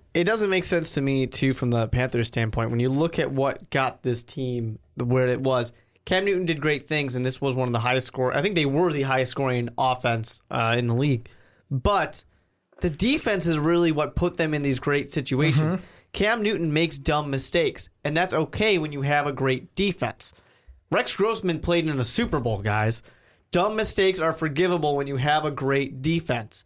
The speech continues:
Speaker 1: So now you get rid of one of the best parts of that defense, which is already starting to kinda, you know, lose some of those pieces. And Cam Newton's just gonna be, you know, his mistakes are not gonna be forgivable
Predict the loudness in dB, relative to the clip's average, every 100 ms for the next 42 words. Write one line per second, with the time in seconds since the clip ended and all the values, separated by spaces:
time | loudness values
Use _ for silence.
0 | _ _ _ _ -20 _ -20 _ -20 _
1 | _ -2 2 2 2 0 2 0 2 2
2 | 2 -2 -2 0 0 -2 0 -2 -2 -2
3 | -2 -2 -6 -2 -2 0 0 0 0 -2
4 | 0 0 0 -2 -10 _ _ -6 -2 2
5 | 2 2 2 2 0 -2 -2 -2 0 2
6 | 2 -2 -8 _ -10 -2 0 2 -2 -8
7 | _ 0 2 4 2 0 0 0 0 0
8 | 0 2 2 0 -2 -10 _ _ _ _
9 | _ _ _ _ _ _ 0 0 2 2
10 | 2 2 0 -2 -4 -4 -2 -2 0 -2
11 | 0 2 2 4 2 -2 -4 -2 0 -2
12 | -6 -6 0 0 0 -2 0 0 0 -2
13 | -2 -2 -4 -4 -4 -4 0 2 2 0
14 | 0 -2